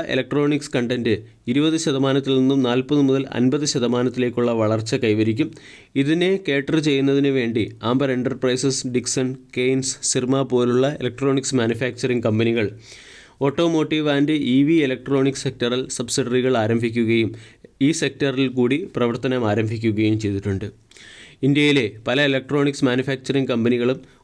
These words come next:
ഒരു അസംബ്ലർ എന്ന നിലയിൽ നിന്നും ഫുൾ സർവീസ് ഒ ഡി എം ആയി വളർച്ച കൈവരിക്കുകയാണ്.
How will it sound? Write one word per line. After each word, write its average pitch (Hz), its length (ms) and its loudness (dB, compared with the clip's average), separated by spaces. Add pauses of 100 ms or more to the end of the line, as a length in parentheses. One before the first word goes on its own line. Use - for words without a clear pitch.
ഒരു 147 120 0
അസംബ്ലർ 165 520 2 (140)
എന്ന 139 140 4
നിലയിൽ 127 380 2
നിന്നും 123 260 0 (120)
ഫുൾ 165 240 2
സർവീസ് 147 500 0 (140)
ഒ 120 120 4
ഡി 143 140 4 (100)
എം 143 140 4
ആയി 127 240 0 (160)
വളർച്ച 120 440 0
കൈവരിക്കുകയാണ്. 107 880 0